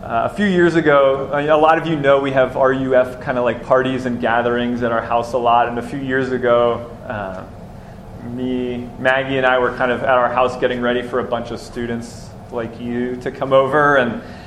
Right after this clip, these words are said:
like we norm-, you know, there's often, like, Christmas lights strung up in some form or fashion when we have people over. And,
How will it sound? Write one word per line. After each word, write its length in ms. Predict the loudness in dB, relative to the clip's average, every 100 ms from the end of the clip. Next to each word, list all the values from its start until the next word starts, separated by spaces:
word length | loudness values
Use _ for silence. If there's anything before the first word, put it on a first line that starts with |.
| -18 -8
like 220 | -4 -4
we 100 | -2
norm-, 400 | 0 0 0 -6
you 80 | -4
know, 120 | -2
there's 180 | -2 2
often, 320 | 2 2 0
like, 300 | 0 0 0
Christmas 500 | -4 -2 -2 -2 -4
lights 300 | 2 2 2
strung 420 | -4 -2 2 4 4
up 200 | 2 0
in 80 |
some 320 | -6 -2 -2 -2
form 280 | -2 0 0
or 80 |
fashion 800 | 0 0 0 -2 -4 -4 -6 -8
when 140 | -6 -6
we 80 | -2
have 220 | -2 -2
people 260 | -4 2
over. 460 | 2 4 4 4 6
And, 280 | 4 2